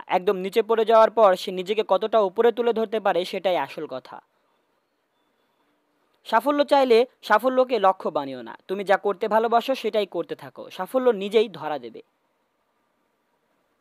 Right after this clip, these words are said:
সাফল্য অর্জন করা আর সফল হওয়া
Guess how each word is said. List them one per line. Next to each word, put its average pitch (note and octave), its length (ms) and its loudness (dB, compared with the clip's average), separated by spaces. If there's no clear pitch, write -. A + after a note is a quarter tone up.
সাফল্য C#4 420 2
অর্জন C4+ 320 4
করা C4+ 240 4
আর B3 100 4
সফল A#3+ 340 -2
হওয়া A#3+ 240 6